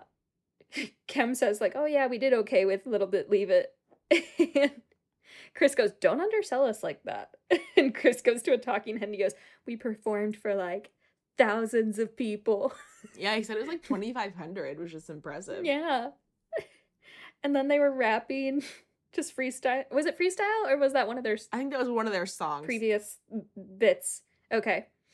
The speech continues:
Speaker 1: And is Kem still with his girlfriend? 'Cause I don't really remember her from Instagram, to be honest.
Speaker 2: Uh,
Speaker 1: We talked about how he was happy with her.
Speaker 2: I don't remember.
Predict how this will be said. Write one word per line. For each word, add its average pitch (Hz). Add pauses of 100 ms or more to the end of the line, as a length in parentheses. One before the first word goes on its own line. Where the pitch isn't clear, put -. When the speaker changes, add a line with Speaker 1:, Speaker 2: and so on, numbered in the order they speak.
(540)
Speaker 1:
And 240 (1000)
is 277
Kem 349
still 453
with 466
his 381
girlfriend? 330
'Cause 285
I 254
don't 285
really 262
remember 220
her 214
from 190 (760)
Instagram, 208
to -
be 196
honest. 185 (400)
Speaker 2:
Uh, 208
Speaker 1:
We 185
talked 185
about 208
how 220
he 202
was 208
happy 185
with 180
her. 185 (580)
Speaker 2:
I 233
don't 185
remember. 151